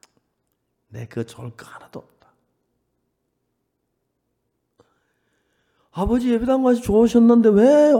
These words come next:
안 가시려고 그러지요?" 그런데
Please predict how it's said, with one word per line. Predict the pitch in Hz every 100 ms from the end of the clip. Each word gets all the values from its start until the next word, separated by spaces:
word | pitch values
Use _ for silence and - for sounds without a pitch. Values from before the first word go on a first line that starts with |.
| 240
안 | - 180 185
가시려고 | 185 190 214 214
그러지요?" | 196 214 214 202 - _ _ _ _ _ _ _ _ _ _ _ _ _ _ _ _ _ _ _ _ _ _ _ _ _ _ _ _
그런데 | - 247 240 220 170 147 160 143 110 117